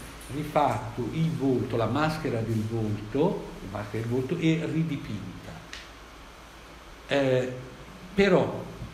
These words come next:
gli avevano sotto, sotto, gli avevano fatto due protesi oculari che non si vedevano, non, non era possibile. Quindi il ricostruire gli occhi doveva avere nel mondo arcaico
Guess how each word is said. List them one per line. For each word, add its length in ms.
gli 160
avevano 520
sotto, 960
sotto, 920
gli 80
avevano 440
fatto 340
due 220
protesi 400
oculari 420
che 100
non 260
si 140
vedevano, 500
non, 520
non 220
era 160
possibile. 540
Quindi 760
il 220
ricostruire 760
gli 160
occhi 380
doveva 400
avere 420
nel 200
mondo 800
arcaico 1000